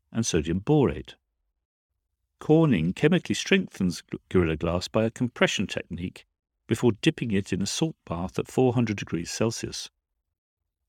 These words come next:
Small sodium ions are replaced in the glass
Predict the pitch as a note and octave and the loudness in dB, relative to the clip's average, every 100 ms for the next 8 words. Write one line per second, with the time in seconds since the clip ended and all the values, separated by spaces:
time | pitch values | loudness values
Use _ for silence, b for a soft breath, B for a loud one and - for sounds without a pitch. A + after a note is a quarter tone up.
0 | _ - - D#3 D#3 D#3 - A#2+ A#2 A2+ | _ -6 2 2 2 -2 4 4 6 2
1 | F2 E2 E2 A2 F#2+ F#2 F2 F2 - D#3+ | 2 -2 0 -2 0 0 0 -2 2 2
2 | D#3+ - D#2+ D#2+ D#2+ F#2 - - | 2 -4 -6 -4 -2 -2 -4 -10